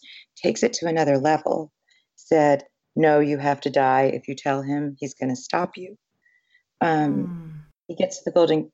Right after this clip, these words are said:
Speaker 1: Gate Bridge and he's thinking to himself, "If someone stops me, then I wasn't meant to do this. If someone speaks,
Speaker 2: Hmm.
Speaker 1: that means they care." And so, and he's crying, like, visibly upset. Then he says that a woman comes up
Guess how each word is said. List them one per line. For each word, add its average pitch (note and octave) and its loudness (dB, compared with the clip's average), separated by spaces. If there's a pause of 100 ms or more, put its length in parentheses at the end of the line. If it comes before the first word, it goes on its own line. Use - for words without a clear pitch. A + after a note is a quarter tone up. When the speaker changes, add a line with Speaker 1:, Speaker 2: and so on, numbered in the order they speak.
Speaker 1:
Gate D3+ 0
Bridge F#3 4
and D#3+ 0
he's D3+ -6
thinking - -8
to - -16
himself, D#3 -2
"If D#3+ 0
someone G3+ 2
stops D#3+ 0
me, D3+ -2
then D3+ 0
I D3 2
wasn't D3+ 0
meant C#3+ -2
to - -8
do C3+ -4
this. - -6
If - -8
someone F#3 2 (500)
speaks, A3 -4
Speaker 2:
Hmm. D#3 -14 (840)
Speaker 1:
that D#3 4
means D3+ 0
they F#3+ 2
care." - -4 (800)
And F3 0
so, E3 2
and F3 2
he's E3 0
crying, A#3+ -4 (100)
like, C#3+ -4 (100)
visibly C#3 -2 (260)
upset. D#3+ 0 (580)
Then E3+ -2
he E3+ -6
says E3 2
that D#3 0
a E3 6
woman E3 0
comes E3 -2
up E3+ 2